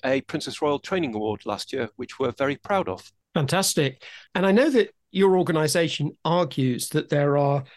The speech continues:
Speaker 2: significant skills shortages, uh,
Speaker 1: Hmm.
Speaker 2: of electronics engineers in the U K. What is your estimate of the size of the problem? And, and actually,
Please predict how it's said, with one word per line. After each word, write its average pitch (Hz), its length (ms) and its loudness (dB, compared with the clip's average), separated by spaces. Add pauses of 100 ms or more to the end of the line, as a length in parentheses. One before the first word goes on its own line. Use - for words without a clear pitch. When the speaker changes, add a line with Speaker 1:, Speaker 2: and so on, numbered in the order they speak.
(120)
Speaker 2:
significant 170 540 0
skills 185 320 2
shortages, 135 760 -2
uh, 135 340 0
Speaker 1:
Hmm. 160 240 2 (100)
Speaker 2:
of 190 200 4
electronics 160 500 2
engineers 143 460 0
in 147 140 2
the 139 60 0
U 135 240 2
K. 127 360 -4 (560)
What 339 180 0
is 339 160 4
your 226 200 6
estimate 175 520 0
of 151 200 0
the 156 100 0
size 151 480 0
of 135 140 -8
the 131 80 -4
problem? 143 520 0
And, 165 140 2
and 202 120 2
actually, 214 360 -2